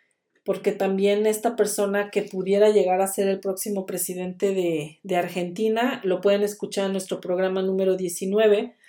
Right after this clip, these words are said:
este, pues sí, tiene sus incongruencias, ¿no? Tiene sus, sus incongruencias y pues se llevaría entre las patas a muchísimas, muchísimos colectivos que están luchando por sus derechos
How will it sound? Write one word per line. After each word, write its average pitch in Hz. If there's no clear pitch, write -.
este, 175
pues 208
sí, 302
tiene 302
sus 311
incongruencias, 220
¿no? 262
Tiene 226
sus, 220
sus 208
incongruencias 214
y 247
pues 208
se 202
llevaría 202
entre 226
las 220
patas 240
a 240
muchísimas, 277
muchísimos 254
colectivos 240
que 202
están 208
luchando 214
por 208
sus 190
derechos 214